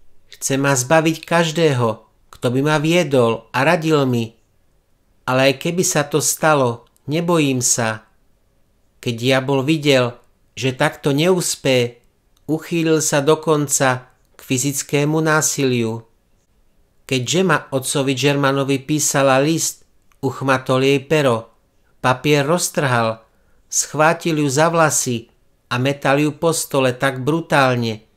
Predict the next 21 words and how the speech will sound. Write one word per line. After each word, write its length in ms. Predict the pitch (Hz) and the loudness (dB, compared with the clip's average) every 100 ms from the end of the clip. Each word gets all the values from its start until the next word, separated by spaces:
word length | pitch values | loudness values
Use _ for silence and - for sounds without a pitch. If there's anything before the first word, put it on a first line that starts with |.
| _ _ _ - | _ _ _ -8
až 320 | 123 120 123 | -6 -2 -2
jej 40 | 113 | -2
vytrhal 560 | 120 139 135 143 143 | -4 -2 0 0 0
vlasy. 560 | 139 143 - - 107 - _ _ _ _ _ _ _ _ _ _ | 0 0 0 -4 -8 -10 _ _ _ _ _ _ _ _ _ _
Keď 140 | - 123 - | -8 -6 -2
prestal, 640 | 185 185 - 123 110 110 _ _ _ 113 | 0 0 0 0 -2 -4 _ _ _ -12
v 40 | |
zúrivosti 800 | 113 143 151 147 147 - - 160 | -2 0 0 0 0 -2 0 2
reval: 560 | 165 139 123 113 107 _ _ _ _ | 4 4 4 2 -2 _ _ _ _
„Vojnu, 640 | 113 147 180 165 131 117 113 _ | -2 2 4 2 0 -2 -8 _
vojnu 500 | 110 143 180 170 135 117 - _ _ _ - | -2 2 4 4 0 -2 -6 _ _ _ -4
proti 340 | 127 131 127 | -4 -4 -6
tvojmu 560 | - 131 147 156 175 - | -2 2 2 2 0 0
otcovi, 720 | 175 180 - 143 120 113 - _ _ _ _ 117 | -2 -2 -2 0 -2 -6 -12 _ _ _ _ -4
vojnu, 460 | 131 143 151 156 156 147 _ _ | 0 2 2 0 -2 -6 _ _
kým 240 | - 151 165 | -4 -2 -2
žije.“ 440 | 147 160 156 120 107 - _ _ _ _ _ _ _ _ - | -2 0 2 2 -2 -14 _ _ _ _ _ _ _ _ -6
Na 80 | 123 127 | -6 -2
tomto 400 | 139 139 143 143 | -2 0 0 0
mieste 480 | 156 160 - 135 - | 0 0 0 -2 -2
uvediem, 640 | 156 165 135 123 117 113 | -2 -2 0 0 0 -4